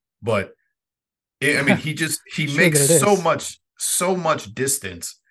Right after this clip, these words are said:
Speaker 1: Trey was kind of like, "Look, I, I just put the ball in the air." And the fact that he can catch it and fi-, it's,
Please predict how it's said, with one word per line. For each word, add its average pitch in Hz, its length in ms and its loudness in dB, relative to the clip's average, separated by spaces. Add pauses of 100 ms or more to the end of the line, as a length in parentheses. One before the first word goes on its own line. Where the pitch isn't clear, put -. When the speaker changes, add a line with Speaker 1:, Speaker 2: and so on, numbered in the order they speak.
(720)
Speaker 1:
Trey 175 300 6
was 151 220 0
kind 127 220 0
of 113 80 -2
like, 104 180 -4
"Look, 90 200 -10
I, 104 180 -2 (140)
I 95 100 2
just 98 160 -6
put 101 140 -12
the 98 40 -12
ball 85 280 -6
in 85 60 -12
the 85 120 -12
air." - 180 -20 (680)
And 123 120 2
the 113 60 2
fact 143 220 6
that 127 100 -4
he 123 140 0
can 107 160 -10
catch 127 280 2
it 123 140 -2
and 104 140 -8
fi-, - 140 -10
it's, 107 500 -4